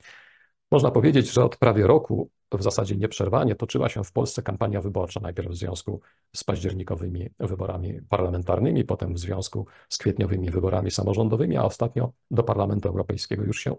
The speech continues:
ugruntowało, że w takich kampaniach przytłaczająca większość rywalizujących kandydatów i ugrupowań licytuje się jedynie na ochłapy, jakie rzuci swoim wyborcom ze środków publicznych. Inaczej mówiąc,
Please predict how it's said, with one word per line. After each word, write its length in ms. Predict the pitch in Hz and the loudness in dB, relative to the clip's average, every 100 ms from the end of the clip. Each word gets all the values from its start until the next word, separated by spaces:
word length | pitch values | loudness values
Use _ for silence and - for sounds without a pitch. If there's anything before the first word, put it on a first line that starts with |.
| - | 2
ugruntowało, 640 | 143 156 147 156 135 104 | 4 4 4 4 4 2
że 100 | 92 | 0
w 60 | - | -6
takich 240 | - 98 | -8 -6
kampaniach 640 | - 98 104 92 113 135 - - - | -6 0 0 2 0 -2 -8 -20 -20
przytłaczająca 760 | - - 123 113 - 143 156 98 | -4 0 2 2 4 4 4 2
większość 560 | 92 143 127 104 95 - | 4 4 4 2 -2 0
rywalizujących 720 | 107 104 101 113 123 120 - | 2 2 2 2 2 0 0
kandydatów 560 | 117 107 113 135 127 | 0 2 4 2 2
i 40 | 123 | 0
ugrupowań 520 | 120 120 127 127 147 143 - - | 0 0 2 2 0 -6 -12 0
licytuje 520 | 127 156 131 202 202 | 2 2 0 -2 -2
się 120 | - | 0
jedynie 340 | - 120 170 135 | 0 0 0 0
na 200 | 127 - | -2 0
ochłapy, 480 | 127 - 147 147 | 0 2 2 0
jakie 260 | 113 113 110 | -6 -8 -6
rzuci 240 | 98 107 | -4 -4
swoim 280 | 110 117 117 | -4 0 2
wyborcom 460 | 98 92 107 - 104 - - - | 2 4 2 2 -4 -6 -20 -6
ze 120 | 113 | -2
środków 320 | - - 123 | 0 0 2
publicznych. 360 | - 127 113 110 | 2 2 2 0
Inaczej 260 | 113 - | 0 2
mówiąc, 340 | 113 113 107 | 2 2 0